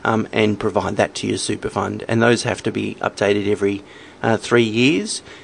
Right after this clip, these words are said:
You would normally nominate your, uh, a financial dependent, so a spouse or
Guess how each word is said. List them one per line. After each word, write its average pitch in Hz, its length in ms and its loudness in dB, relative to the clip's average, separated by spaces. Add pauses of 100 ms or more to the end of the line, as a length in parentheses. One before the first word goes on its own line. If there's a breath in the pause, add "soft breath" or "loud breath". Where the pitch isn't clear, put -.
You 117 120 0
would 120 120 4
normally 131 400 8
nominate 113 640 4
your, 110 400 4
uh, 107 200 0
a 110 100 0
financial 110 560 0
dependent, 127 580 0
so 107 180 -4
a 101 60 -2
spouse 110 640 0
or 101 300 2